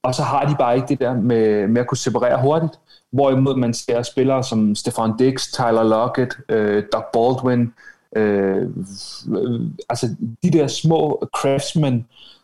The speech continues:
som bare er åbne altid, og som også viser sig at, at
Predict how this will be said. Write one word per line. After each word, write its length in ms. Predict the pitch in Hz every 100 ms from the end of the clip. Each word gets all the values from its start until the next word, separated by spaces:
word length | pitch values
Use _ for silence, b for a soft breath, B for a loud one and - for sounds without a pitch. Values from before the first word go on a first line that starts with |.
| _
som 600 | - - 123 113 113 - -
bare 260 | 117 123 -
er 320 | 117 110 107 135
åbne 300 | 139 151 151
altid, 420 | 143 - 143 -
og 120 | 120
som 180 | 123 120
også 220 | 123 131
viser 220 | 143 139
sig 160 | 131 113
at, 360 | - 107 104
at 80 | -